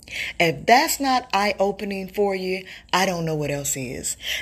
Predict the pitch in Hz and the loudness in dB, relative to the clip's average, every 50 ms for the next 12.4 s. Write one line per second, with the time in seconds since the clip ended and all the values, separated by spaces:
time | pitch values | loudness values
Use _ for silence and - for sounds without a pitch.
0 | - - 175 220 226 240 240 - 247 247 233 226 226 226 - 254 226 220 226 226 | -4 2 6 6 6 6 4 2 0 0 0 0 0 0 0 0 0 0 0 -2
1 | 220 220 220 226 220 226 - - - - - 196 202 208 - 233 220 220 214 214 | -2 -2 -2 -4 -6 -8 -10 -12 -6 2 2 4 4 4 4 4 4 4 2 2
2 | 214 - - 233 214 214 214 214 214 - - 208 196 175 196 196 196 202 196 196 | 0 2 2 2 2 4 2 2 0 0 -2 -4 -2 0 0 2 2 2 0 0
3 | 196 196 196 190 190 196 196 190 - - - - - - - - - - _ _ | -2 -2 -2 -2 -2 -4 -4 -8 -10 -10 -10 -10 -10 -12 -14 -18 -20 -20 _ _
4 | - - 269 330 359 440 349 - 320 302 269 254 226 190 185 185 - 254 269 262 | 2 6 6 6 6 6 4 4 2 2 4 6 6 6 6 6 6 6 6 6
5 | 262 208 190 180 170 170 170 170 - - - - _ _ _ _ - - _ _ | 2 0 0 0 0 -2 -2 -4 -6 -8 -12 -18 _ _ _ _ -20 -20 _ _
6 | _ _ _ _ _ _ _ - _ _ _ _ - - - - - - - - | _ _ _ _ _ _ _ -20 _ _ _ _ -20 -20 -20 -20 -20 -20 -20 -20
7 | - - - 190 190 254 302 285 247 254 262 254 254 247 233 240 - - - 208 | -12 -6 -2 4 6 6 6 8 6 6 4 4 4 2 0 -4 -8 -8 0 4
8 | 226 269 247 233 247 240 226 233 233 226 196 196 - 190 180 160 165 160 156 151 | 4 4 6 6 6 4 4 4 0 -2 -2 -4 -6 -10 -8 -6 -6 -6 -6 -6
9 | 165 170 147 139 131 - - - - _ _ - - - - - - - - - | -6 -6 -6 -6 -6 -8 -12 -16 -20 _ _ -20 -20 -20 -20 -20 -20 -20 -20 -8
10 | - 185 208 196 190 196 208 262 294 311 311 294 - - 196 202 202 175 190 - | 4 6 6 6 6 4 4 4 4 4 4 2 0 -2 -4 -4 -4 -6 -6 -4
11 | - 233 202 185 185 185 185 185 180 175 - - 180 180 175 170 175 175 170 160 | -2 -2 0 0 -2 -2 -4 -4 -4 -4 -4 -2 -4 -4 -2 -4 -4 -4 -4 -4
12 | 156 151 143 - 160 - - | -4 -4 -4 -6 -8 -10 -12